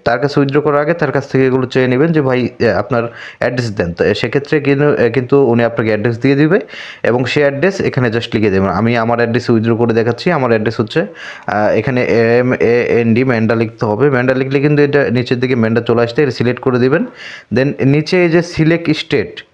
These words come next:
just উপরেরটা দিলেই হবে না, নিচেরটাও কিন্তু আপনাকে দিতে হবে, ঠিক আছে? Just এখানে আপনি চাপ দিবেন, এই ক্ষেত্রে এখানে চাপ দিলেই কিন্তু, আহ, just এখানে আপনার নামটা পেয়ে যাবেন। যদি, আহ, বেশি থাকেন সেক্ষেত্রে এখানে, আহ, just কপি করে এনে এখানে লিখে দেবেন অথবা আপনি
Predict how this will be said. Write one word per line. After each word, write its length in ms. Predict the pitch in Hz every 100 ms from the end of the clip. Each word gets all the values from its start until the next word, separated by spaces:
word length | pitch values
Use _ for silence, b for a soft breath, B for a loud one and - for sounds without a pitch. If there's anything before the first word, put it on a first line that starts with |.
| _
just 240 | 123 123 135
উপরেরটা 360 | 131 151 151 156
দিলেই 260 | 143 151
হবে 260 | 123 113 113
না, 120 | 139
নিচেরটাও 460 | 143 123 127 139 139
কিন্তু 220 | 127 110
আপনাকে 300 | 107 104 104
দিতে 240 | 107 101
হবে, 240 | 90 120 107 B B B -
ঠিক 140 | 127
আছে? 220 | 120 90
Just 220 | 92 120 - -
এখানে 340 | 113 131 135 -
আপনি 240 | 117 131 117
চাপ 160 | 139 139 113
দিবেন, 240 | 98 85
এই 80 | 87
ক্ষেত্রে 300 | 104 - 113
এখানে 220 | 113 113
চাপ 220 | 113 123
দিলেই 340 | 120 143 165 180
কিন্তু, 420 | 156 127 190 - B B B -
আহ, 340 | 107 107 107
just 240 | 120 123
এখানে 240 | 120 120 123
আপনার 220 | 110 113
নামটা 300 | 113 110 113
পেয়ে 180 | 123 104
যাবেন। 240 | 92 95
যদি, 200 | 110 107
আহ, 360 | 123 - 117 113
বেশি 260 | 120 131
থাকেন 240 | 147 165 185
সেক্ষেত্রে 400 | 180 135 117 117
এখানে, 280 | 113 117 127
আহ, 440 | - 110 110 104
just 240 | 110 - -
কপি 200 | 113 123
করে 200 | 131 147
এনে 140 | 160
এখানে 240 | 120 113
লিখে 240 | 104 107 117
দেবেন 240 | 123 156
অথবা 260 | 135 123 113
আপনি 260 | 107 110